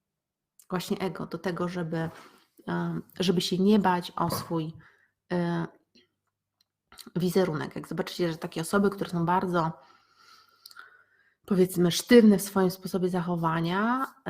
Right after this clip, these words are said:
no to, em, one nie będą się wygłupiać. Jak się można wygłupiać? Wygłupianie się jest dla dzieci, prawda?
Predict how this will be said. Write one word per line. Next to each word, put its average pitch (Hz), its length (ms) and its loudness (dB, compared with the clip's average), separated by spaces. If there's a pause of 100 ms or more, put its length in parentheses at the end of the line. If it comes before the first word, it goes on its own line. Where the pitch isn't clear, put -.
no 180 160 0
to, 185 580 -2
em, 180 640 -2
one 170 220 -4
nie 202 80 0
będą 247 160 2
się 202 120 -4
wygłupiać. 170 680 -6
Jak 180 160 -12
się - 120 -10
można 160 200 -10
wygłupiać? - 640 -20 (960)
Wygłupianie 175 500 -4
się 196 120 -6
jest 196 120 -6
dla 240 100 0
dzieci, 240 400 -4
prawda? 208 480 -12